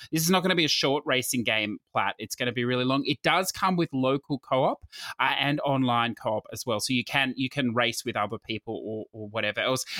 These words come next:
The difficulty spike doesn't seem too bad, but I'm not sure what it will be like by the ninth, the ninth one.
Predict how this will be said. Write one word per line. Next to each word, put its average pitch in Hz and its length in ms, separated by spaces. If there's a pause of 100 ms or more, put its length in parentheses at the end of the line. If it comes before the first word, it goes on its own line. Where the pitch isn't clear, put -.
The 147 100
difficulty 208 400
spike 180 340
doesn't 165 240
seem 135 220
too 143 180
bad, 123 280
but 123 80
I'm 117 140
not 139 160
sure 131 240
what 127 160
it 117 80
will 120 100
be 117 120
like 113 260
by 110 100
the 107 120
ninth, 107 340 (340)
the 117 60
ninth 110 300
one. 180 180